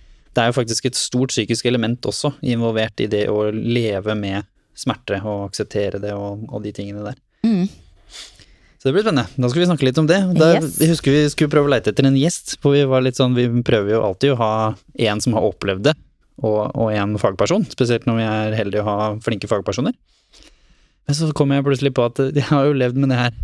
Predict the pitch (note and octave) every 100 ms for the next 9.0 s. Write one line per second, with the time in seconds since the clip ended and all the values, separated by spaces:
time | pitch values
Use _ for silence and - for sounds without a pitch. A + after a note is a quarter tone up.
0 | - - - - C#3 E3 C#3 D3+ - C3+
1 | C3+ A#2+ G#2 C#3+ F3 C#3 C3 G#3 - _
2 | - C#3 A#2+ A#2+ A2+ G#2+ G#2+ B2 B2 G#2+
3 | G#2+ G#2 A2 G#2+ - G#2+ G#2 B2 F3 -
4 | - A#2+ A#2+ A#2+ - G#2+ A2 - A2 G#2
5 | G#2 G#2 F#2+ _ _ _ _ _ - B2
6 | G2+ A#2 A#2+ G#2+ F#2+ C3+ C#3+ - A#2+ A2+
7 | A2+ A2+ A2+ A2 A2 - A2 G#2+ G#2+ G#2+
8 | A2+ G#2 G#2 A2 G2+ G2+ B2 B2+ A3